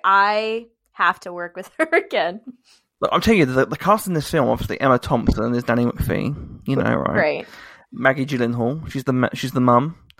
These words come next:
Speaker 1: Also
Speaker 2: There's
Speaker 1: great.
Speaker 2: a British accent, not actually bad, not actually a bad act-, like, uh, Nikki said, Rhys Ifans is in it. Um,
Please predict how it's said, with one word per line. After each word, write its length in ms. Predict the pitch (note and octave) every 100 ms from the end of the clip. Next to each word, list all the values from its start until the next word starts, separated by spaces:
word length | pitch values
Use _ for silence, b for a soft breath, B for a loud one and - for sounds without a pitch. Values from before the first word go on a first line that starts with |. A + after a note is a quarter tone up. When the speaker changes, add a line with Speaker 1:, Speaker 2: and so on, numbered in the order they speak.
| b -
Speaker 1:
Also 240 | F#3+ G3
Speaker 2:
There's 120 | C3
Speaker 1:
great. 80 | C3
Speaker 2:
a 40 | -
British 160 | C#3
accent, 420 | B2 - C3+ B2+ - _ -
not 360 | G3+ A3 A3 -
actually 320 | C#3 - E3+
bad, 420 | D#3 G3+ E2 - - - - -
not 180 | E3+ E3
actually 200 | - D3+
a 20 |
bad 160 | D#3+ F3
act-, 120 | F3 - B B B -
like, 200 | D3 C#3+
uh, 140 | C3
Nikki 200 | C3 C3
said, 180 | - C3+
Rhys 260 | C3 B2+ -
Ifans 440 | - C3 C3 C3+
is 100 | C3
in 140 | B2+ C#3
it. 120 | - _ _ _ _ _ _ _ -
Um, 460 | A#2+ A#2 A#2+ C#3